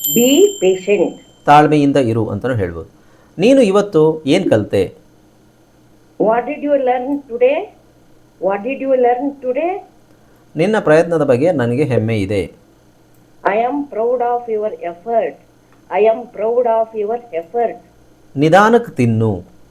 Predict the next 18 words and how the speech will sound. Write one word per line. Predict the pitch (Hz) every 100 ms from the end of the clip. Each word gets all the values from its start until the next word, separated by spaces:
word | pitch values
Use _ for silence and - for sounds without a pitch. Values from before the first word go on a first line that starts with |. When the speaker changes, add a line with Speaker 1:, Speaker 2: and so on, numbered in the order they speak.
| _ _ _ _ - -
Speaker 1:
Eat | 196 254 339 - - -
slowly. | 175 165 185 247 208 - - _ _ _ _ _ _ 190
Eat | 254 294 466 - - _
slowly. | 175 170 165 220 226 - - _ _ _ _ - 113
Speaker 2:
ಬಾಯಿ | 135 170 208 214
ತೆರೆದು | - 139 131 156 165
ಅಗಿಯಬೇಡ. | 110 117 135 107 104 98 107 95 82 - _ _ _ _ _ _ - - -
Speaker 1:
Don't | 175 220 240 285 349 - -
chew | 240 254 269 285 - _ _ _ -
with | 240 247 - 214
your | 233
mouth. | 196 165 190 202 151 - _ _ _ _ -
Don't | 214 247 302
chew | - 254 269 359 - _ _ 202
with | - 220
your | 202 233
mouth. | 240 170 202 196 - - _ _ _ _ _
Speaker 2:
ಹ್ಮ್. | 95